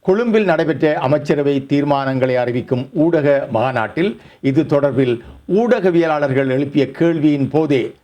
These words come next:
அமைச்சர் இது குறித்து கருத்து தெரிவித்தார். முன்னாள் மேல் நீதிமன்ற நீதிபதி இளஞ்செழியன் மற்றும் அவரது சேவைகள் தொடர்பில் சமூகத்தில் மதிப்பும் கௌரவமும்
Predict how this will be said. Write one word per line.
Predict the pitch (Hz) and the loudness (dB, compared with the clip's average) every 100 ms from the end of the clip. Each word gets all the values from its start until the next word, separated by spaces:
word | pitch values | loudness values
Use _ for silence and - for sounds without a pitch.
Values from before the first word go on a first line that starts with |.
| _ _ | _ _
அமைச்சர் | 135 151 143 202 214 | -2 0 0 0 0
இது | 170 160 | 2 2
குறித்து | 143 135 139 123 | 0 0 0 0
கருத்து | 120 170 170 156 | -2 -2 -2 -2
தெரிவித்தார். | 127 107 92 90 73 _ _ _ _ _ _ | -2 -2 -4 -6 -8 _ _ _ _ _ _
முன்னாள் | - 151 165 151 143 - - 131 123 - | -2 0 0 0 -2 -8 -12 -10 -10 -6
மேல் | 120 139 143 | -2 0 0
நீதிமன்ற | 135 135 131 127 123 | 0 0 0 0 0
நீதிபதி | 123 131 123 123 117 131 - | 0 0 0 0 -2 -4 -4
இளஞ்செழியன் | 131 135 135 135 139 135 110 107 202 247 - | -2 0 0 0 0 0 -2 -4 -8 -10 -8
மற்றும் | - 135 147 | -6 -2 0
அவரது | 139 135 127 | 0 0 0
சேவைகள் | 127 - 208 180 160 151 147 | -2 0 2 2 0 0 0
தொடர்பில் | 147 143 131 95 - _ _ | 0 2 0 -2 -10 _ _
சமூகத்தில் | - 175 175 160 151 214 233 262 | -4 0 2 0 0 -2 0 0
மதிப்பும் | 143 151 139 151 165 170 - 117 | 2 0 0 0 -2 -4 -8 -2
கௌரவமும் | 143 143 151 135 135 135 139 | 0 0 0 0 0 0 -2